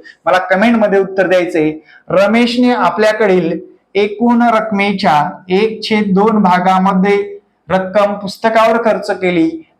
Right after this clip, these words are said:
तीन छेद आठ रक्कम वह्यावर खर्च केली, उरलेल्या पंधरा रुपयाची कंपास पेटी घेतली, त्याच्या जवळ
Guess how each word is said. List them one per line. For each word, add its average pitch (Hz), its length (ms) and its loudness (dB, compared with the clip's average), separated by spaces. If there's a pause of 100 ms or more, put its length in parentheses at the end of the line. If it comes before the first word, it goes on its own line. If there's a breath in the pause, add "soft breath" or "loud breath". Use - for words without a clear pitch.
(120)
तीन 220 280 2
छेद 220 260 2 (120)
आठ 185 280 2 (220)
रक्कम 180 640 0 (320 loud breath)
वह्यावर 196 560 2
खर्च 208 240 -2
केली, 190 500 0 (120)
उरलेल्या 226 500 2
पंधरा 214 420 2
रुपयाची 220 840 -2 (120)
कंपास 208 580 0
पेटी 220 240 0
घेतली, 190 720 -2 (180)
त्याच्या 220 540 2
जवळ 208 380 2